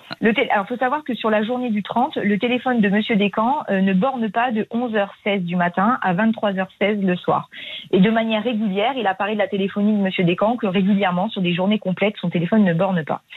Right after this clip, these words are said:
Par contre, une chose qui est sûre, c'est que le, le fameux, euh, retrait qui est effectué avec la carte de Caroline Pierson dont mon confrère vient de vous parler,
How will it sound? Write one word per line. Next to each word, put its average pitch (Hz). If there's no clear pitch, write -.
Par 202
contre, 269
une 226
chose 262
qui 247
est 214
sûre, 285
c'est 226
que 220
le, 202
le 185
fameux, 233
euh, 147
retrait 220
qui -
est 170
effectué 196
avec 190
la 160
carte 214
de 185
Caroline 185
Pierson 190
dont 175
mon 165
confrère 208
vient 175
de 156
vous 160
parler, 180